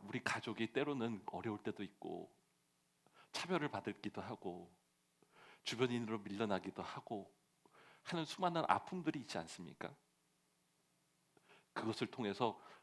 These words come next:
우리는 단순하게 우리 아픔과 한을 품는 그러한 사람들이 아니라 그것이 믿음 안에서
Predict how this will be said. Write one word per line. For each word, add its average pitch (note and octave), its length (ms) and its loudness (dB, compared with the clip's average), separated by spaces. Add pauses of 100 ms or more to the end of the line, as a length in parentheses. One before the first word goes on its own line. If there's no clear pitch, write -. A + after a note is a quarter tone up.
우리는 B2+ 240 4
단순하게 A#2 380 2
우리 G#2+ 260 4
아픔과 A#2+ 420 4
한을 A#3+ 460 2
품는 F#3+ 340 -2
그러한 - 260 0
사람들이 G2+ 460 -2
아니라 E2+ 580 -4 (2000)
그것이 C3+ 340 6
믿음 E3+ 320 6
안에서 C#3 560 10